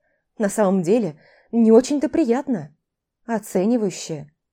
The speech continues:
Мол, что ты ответишь? Достаточно ли ты умна,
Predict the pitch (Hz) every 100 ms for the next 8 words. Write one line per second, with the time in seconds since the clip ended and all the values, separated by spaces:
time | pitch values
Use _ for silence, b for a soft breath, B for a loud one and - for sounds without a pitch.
0 | - 269 254 240 240 b b b - 415
1 | 403 370 359 294 185 147 - - - _
2 | _ _ _ _ _ - 226 220 226 349
3 | 370 349 226 220 220 196 196 269 -